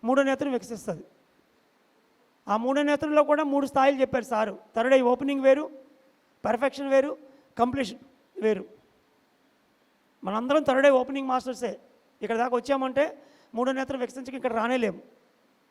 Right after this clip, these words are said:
ఏదో ఒక రకంగా మనకి జీవితంలో కొద్దో గొప్పో మనకి భవిష్యత్తు జరగబోయి తెలిసే ఉంటుంది. అదే థర్డ్ ఐ ఓపెనింగ్ అంటే. ధ్యానం విశేషంగా చేసినప్పుడు అది పర్ఫెక్షన్కి వస్తుంది.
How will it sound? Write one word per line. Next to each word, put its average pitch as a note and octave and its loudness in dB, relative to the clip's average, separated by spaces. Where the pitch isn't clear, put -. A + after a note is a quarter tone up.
ఏదో B3+ 6
ఒక C#4+ 2
రకంగా C#4 0
మనకి C#4 -2
జీవితంలో C4+ 0
కొద్దో B3+ 2
గొప్పో C4 2
మనకి A#3+ -2
భవిష్యత్తు B3+ 0
జరగబోయి C4+ 2
తెలిసే C4 0
ఉంటుంది. A3+ -4
అదే B3+ 2
థర్డ్ C#4 0
ఐ - 6
ఓపెనింగ్ B3+ 0
అంటే. F#3+ -14
ధ్యానం C4+ 0
విశేషంగా D4+ 0
చేసినప్పుడు C4 -4
అది C4 -2
పర్ఫెక్షన్కి C4 -6
వస్తుంది. G3 -12